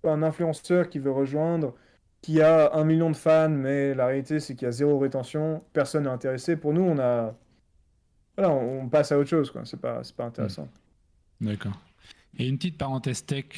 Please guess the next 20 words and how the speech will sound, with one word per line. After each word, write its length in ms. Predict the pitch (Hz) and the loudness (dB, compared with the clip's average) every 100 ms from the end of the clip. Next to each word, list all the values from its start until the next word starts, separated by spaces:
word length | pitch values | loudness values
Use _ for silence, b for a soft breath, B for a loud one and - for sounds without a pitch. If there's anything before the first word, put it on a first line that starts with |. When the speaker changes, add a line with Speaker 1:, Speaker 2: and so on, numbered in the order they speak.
| - | -8
Speaker 2:
tu 100 | 110 | -8
parlais 320 | 113 110 120 | -4 -4 -4
de, 220 | 107 104 | -4 -4
de 140 | 101 101 | -4 -4
Sui 440 | - 147 135 139 | -4 -6 -4 -2
ou, 220 | 113 104 104 | -4 -4 -6
ou 40 | |
Aptos. 640 | 104 - 147 165 - - | -6 -6 -4 -4 -6 -10
Euh, 440 | 120 107 104 104 101 | -6 -4 -4 -4 -4
ce 220 | - 127 | -4 -6
choix 240 | - 139 | -4 -4
a 40 | 123 | -4
été 200 | 107 117 | -6 -6
fait, 180 | 131 123 | -6 -6
si 160 | - | -4
j'ai 80 | 110 | -4
bien 160 | 110 107 | -4 -4
compris, 380 | 110 - 123 | -4 -4 -6
parce 340 | - 143 - - | -4 -6 -6 -6
que 340 | 147 143 131 | -4 -4 -6